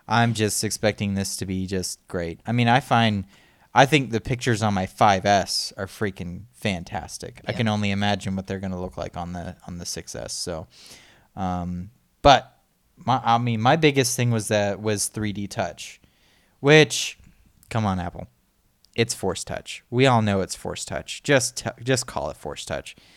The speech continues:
Speaker 1: And even, uh, Air Force One called it Force Touch. So, uh,
Speaker 2: Why do you keep calling it Air Force One?
Speaker 1: Oh my God. Craig Federighi, okay? He is the,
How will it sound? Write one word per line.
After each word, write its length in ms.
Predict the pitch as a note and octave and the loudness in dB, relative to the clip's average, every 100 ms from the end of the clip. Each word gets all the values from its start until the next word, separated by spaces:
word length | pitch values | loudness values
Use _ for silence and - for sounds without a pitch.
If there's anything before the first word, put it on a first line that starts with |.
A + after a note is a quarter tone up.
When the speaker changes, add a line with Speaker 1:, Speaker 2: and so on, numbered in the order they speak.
| _ _ _ _ _ | _ _ _ _ _
Speaker 1:
And 120 | A2+ C3 | 2 4
even, 340 | C#3+ C#3 B2 | 8 8 8
uh, 260 | A#2 G#2+ A2 | 6 4 4
Air 140 | C3 | 4
Force 380 | B2 - G#2+ - | 4 2 -2 0
One 180 | A#2 A2+ | 2 2
called 260 | A2+ G2+ G2 | 2 0 -2
it 80 | |
Force 300 | - G2 F#2+ | -6 -8 -8
Touch. 380 | - F#2 - - _ _ _ _ _ | -8 -8 -10 -18 _ _ _ _ _
So, 400 | - G#2 G2 F#2 | -8 -4 -2 -4
uh, 280 | F2+ F#2+ G2+ - _ _ | -6 -8 -12 -20 _ _
Speaker 2:
Why 160 | G3 A3 | -20 -16
do 60 | C#4+ | -16
you 80 | C4 | -16
keep 180 | B3+ | -20
calling 300 | A#3+ A#3 A3+ | -20 -18 -18
it 100 | A3 G#3 | -20 -18
Air 140 | G#3+ | -20
Force 320 | G#3 G3+ G3 | -18 -20 -18
One? 200 | F#3+ E3 - | -20 -20 -8
Speaker 1:
Oh 200 | D#3 F3 | -4 -4
my 180 | D#3 D3 | -4 -4
God. 460 | B2 C#3+ A#2+ A#2 - _ _ _ _ _ _ | -4 -4 -4 -6 -10 _ _ _ _ _ _
Craig 260 | - E3 F#3 | 2 4 4
Federighi, 840 | - E3 D#3+ D3+ C3 A2 G2 - - | 2 2 2 2 0 0 -4 -8 -10
okay? 460 | - A#2 A#2+ C3 - - C3 | 0 4 4 2 -6 -14 -2
He 300 | B2+ B2+ B2+ | 2 4 2
is 320 | A#2+ B2 A2+ | 2 0 0
the, 480 | A2+ A#2 A2 G#2+ G2+ | 0 0 0 -4 -8